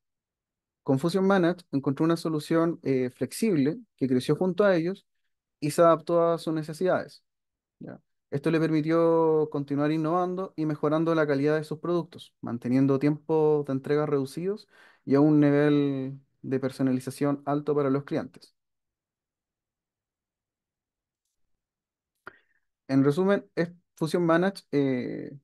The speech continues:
les permitió reducir significativamente el tiempo de creación de lista de materiales también, al integrarse automáticamente con los modelos de diseño cad, eliminando tareas manuales que antes consumían muchos tiempos,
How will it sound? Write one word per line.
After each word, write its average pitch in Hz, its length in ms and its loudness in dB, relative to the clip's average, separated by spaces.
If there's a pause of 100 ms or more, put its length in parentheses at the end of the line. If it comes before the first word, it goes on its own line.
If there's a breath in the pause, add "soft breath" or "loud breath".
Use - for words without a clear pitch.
(100)
les 127 140 -4
permitió 139 420 4
reducir 160 320 -2
significativamente 156 920 -2
el 151 120 -4
tiempo 147 300 -2
de 160 60 -2
creación 156 540 -4
de 147 140 0
lista 135 300 0
de 151 100 0
materiales 156 540 -2
también, 165 480 -6 (1000)
al 135 240 4
integrarse 147 840 2 (220)
automáticamente 147 800 -2
con 143 140 0
los 139 100 -2
modelos 131 800 -2
de 123 160 -4
diseño 127 480 0
cad, 143 240 0 (680)
eliminando 127 480 4
tareas 120 280 0
manuales 147 800 0 (480)
que 147 80 -4
antes 143 580 0
consumían 135 420 -2
muchos 135 260 -6
tiempos, 120 360 -6